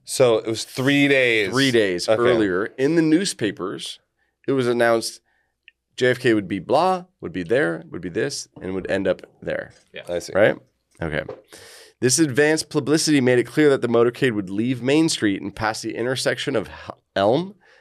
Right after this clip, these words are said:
Speaker 2: and Houston Street as it proceeded to the Trade Mart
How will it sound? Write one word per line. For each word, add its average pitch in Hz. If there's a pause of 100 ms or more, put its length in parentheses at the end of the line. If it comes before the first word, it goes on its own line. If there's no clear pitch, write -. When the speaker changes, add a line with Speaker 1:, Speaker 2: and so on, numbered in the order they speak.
(120)
Speaker 2:
and 95
Houston 110
Street 92
as 95
it 87
proceeded 101
to 117
the 101
Trade 127
Mart 87